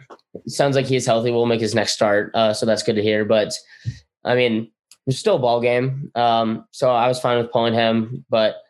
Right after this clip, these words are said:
I mean, yeah, you mentioned it. The bullpen looked great. Adams, Stam, and Johnson, uh, just talked about that, but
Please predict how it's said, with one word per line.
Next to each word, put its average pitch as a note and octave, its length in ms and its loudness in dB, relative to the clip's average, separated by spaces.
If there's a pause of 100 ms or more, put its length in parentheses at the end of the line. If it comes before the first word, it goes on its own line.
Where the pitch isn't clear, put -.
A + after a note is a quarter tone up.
(320)
I - 40 -8
mean, B2+ 180 0
yeah, B2+ 320 0
you B2 100 -2
mentioned C3+ 340 0
it. A2 140 0
The A#2+ 100 2
bullpen C3 320 0
looked G#2+ 200 -4
great. G#2+ 380 0 (280)
Adams, A#2+ 360 0
Stam, A#2 220 0
and A2 80 0
Johnson, A2+ 440 0
uh, A2 400 0
just A#2+ 180 -6
talked A2+ 160 0
about A2 220 0
that, G#2+ 220 0
but A2+ 220 0